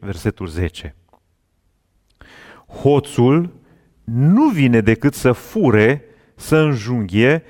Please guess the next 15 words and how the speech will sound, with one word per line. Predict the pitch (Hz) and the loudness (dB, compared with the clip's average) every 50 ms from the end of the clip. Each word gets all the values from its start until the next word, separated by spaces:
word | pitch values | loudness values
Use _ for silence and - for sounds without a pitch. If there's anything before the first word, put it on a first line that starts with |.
| - _ _ | -20 _ _
și | _ - 165 165 | _ -8 -6 -2
să | - 175 170 | 0 0 -2
prăpădească. | - - - 165 170 - - 143 143 185 165 127 - - - - 107 90 73 - _ _ _ _ _ _ _ _ _ _ _ _ _ _ _ _ - - 90 90 | 0 0 0 0 0 0 0 0 2 2 2 2 0 -4 -8 -6 -6 -6 -6 -8 _ _ _ _ _ _ _ _ _ _ _ _ _ _ _ _ -20 -14 -8 -2
Eu | 98 120 135 135 135 135 | 0 2 2 4 4 2
am | 135 135 135 | 2 0 0
venit | 120 123 117 123 147 - | -4 -6 -6 -6 -6 -8
ca | - - 135 120 | -6 -2 0 0
oile | 117 135 156 165 147 135 131 | 0 0 -2 -2 -2 -2 -4
să | - - 143 | -2 -4 -4
aibă | 156 151 143 156 | -4 -4 -4 -6
viață | 147 131 151 160 139 107 95 - - 101 95 85 78 - _ _ _ _ _ _ _ _ _ | -6 -4 -4 -2 -2 -2 -4 -6 -8 -10 -10 -10 -10 -14 _ _ _ _ _ _ _ _ _
și | _ _ - 113 | _ _ -16 -16
să | - - - | -14 -12 -10
o | 98 92 | -6 -4
aibă | 104 107 90 76 87 80 78 73 | -2 -2 -2 -4 -8 -12 -12 -12